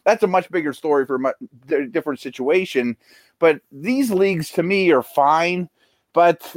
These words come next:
again, if you're a Kansas City Chiefs fan, who do you care about?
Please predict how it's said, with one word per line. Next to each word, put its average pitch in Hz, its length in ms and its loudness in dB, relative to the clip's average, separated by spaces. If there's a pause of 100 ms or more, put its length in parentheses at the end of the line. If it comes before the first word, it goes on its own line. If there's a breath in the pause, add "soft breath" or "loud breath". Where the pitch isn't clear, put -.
again, 160 720 2
if 156 220 -2
you're 202 260 2
a 180 60 0
Kansas 180 340 0
City 156 220 -6
Chiefs 226 320 -8
fan, 123 580 0 (420)
who 220 120 -4
do 214 80 -4
you 196 100 -2
care 202 280 2
about? 87 300 -2